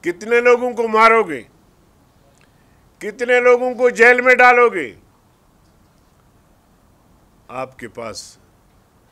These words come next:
نہ جیلوں میں اتنی گنجائش ہے، نہ اتنی طاقت ہے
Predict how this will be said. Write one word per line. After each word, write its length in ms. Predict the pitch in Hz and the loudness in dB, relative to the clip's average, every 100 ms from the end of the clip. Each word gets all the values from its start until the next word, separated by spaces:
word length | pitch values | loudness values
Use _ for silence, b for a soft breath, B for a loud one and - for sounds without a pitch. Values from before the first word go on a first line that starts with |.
| _ _ 113 | _ _ -20
نہ 100 | 127 | -18
جیلوں 440 | 110 151 185 208 | -8 -6 -6 -6
میں 260 | 202 196 185 | -8 -8 -8
اتنی 260 | 170 175 165 | -10 -14 -12
گنجائش 580 | 151 156 160 151 139 131 | -14 -8 -6 -6 -10 -14
ہے، 160 | 110 87 _ _ _ _ _ _ _ _ _ _ _ 107 | -16 -18 _ _ _ _ _ _ _ _ _ _ _ _
نہ 240 | 131 165 170 139 160 | -8 -6 -6 -8 -12
اتنی 300 | 151 151 147 - | -14 -14 -14 -8
طاقت 420 | 156 180 185 202 | -2 -2 -2 -4
ہے 260 | 175 170 | 0 0